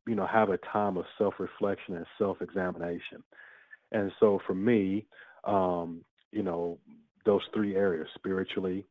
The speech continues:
emotionally, and physically. Number one, for me, spiritually, you know, I'm asking myself the question, "Where am I at in this, in this quiet time when, where some of the,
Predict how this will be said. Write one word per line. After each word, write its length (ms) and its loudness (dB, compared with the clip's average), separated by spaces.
emotionally, 540 -2
and 160 -8
physically. 560 0
Number 160 2
one, 240 6
for 120 -6
me, 180 0
spiritually, 720 0
you 80 -6
know, 120 -2
I'm 120 -2
asking 340 0
myself 460 -2
the 80 -10
question, 560 -2
"Where 220 10
am 140 8
I 180 4
at 120 0
in 120 -4
this, 140 2
in 100 -4
this 140 2
quiet 500 2
time 340 0
when, 200 -6
where 280 -2
some 160 -2
of 180 2
the, 360 0